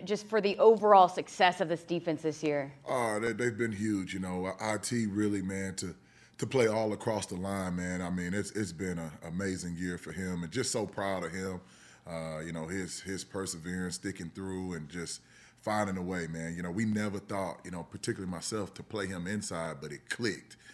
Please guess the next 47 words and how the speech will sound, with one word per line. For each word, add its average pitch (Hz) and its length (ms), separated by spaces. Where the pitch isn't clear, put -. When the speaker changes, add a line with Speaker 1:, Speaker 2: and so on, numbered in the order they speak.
Speaker 2:
And, 85 380
uh, 85 320
you 90 80
know, 87 120
to 80 80
see 107 180
him 95 160
have 95 220
success, - 580
uh, 90 60
has 90 360
been 90 180
huge. 104 360
And 92 80
then 92 200
Perrion, 98 600
you 95 100
know, 90 140
to, 87 180
to 101 140
come 98 280
in, 98 280
you 95 80
know, 92 260
uh, 85 40
uh, 82 240
from 95 200
a 90 40
juco 95 640
and, 85 260
uh, 82 240
not 101 320
to - 100
truly 107 380
have 104 200
a 98 60
spring 98 360
ball 95 480
or 85 60
just, 90 340
you 92 100
know, 87 100
with, 85 200
with 92 200
this 101 160
covid 95 340
situation, 92 760